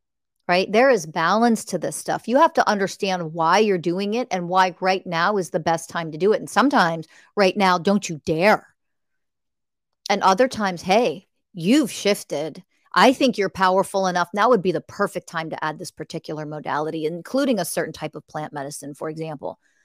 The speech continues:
Sometimes the timing is perfect. Go for it. How do you know the difference? You have got to learn what it means to connect your own soul for your own soul guidance.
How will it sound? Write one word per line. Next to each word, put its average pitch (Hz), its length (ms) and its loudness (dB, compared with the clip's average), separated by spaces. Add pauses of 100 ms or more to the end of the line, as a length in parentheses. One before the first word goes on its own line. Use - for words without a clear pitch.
(160)
Sometimes 247 540 4
the 185 80 0
timing 202 400 -2
is 156 100 -10
perfect. - 640 -8
Go 180 200 2
for 147 360 -6
it. 143 180 -12 (360)
How 196 360 2
do 226 80 -2
you 220 160 -4
know 170 300 -6
the 165 100 -10
difference? - 640 -12
You 156 220 -14
have - 240 -10 (280)
got - 300 -6 (120)
to 190 100 -14
learn 160 480 -8
what 165 100 -2
it - 160 -6
means 143 560 -10 (400)
to 196 100 -10
connect 165 460 -8
your 151 220 -6
own 156 200 -4
soul 147 400 -2
for 156 220 -6
your 147 160 -4
own 147 240 -4
soul 147 640 -4 (580)
guidance. 151 800 -8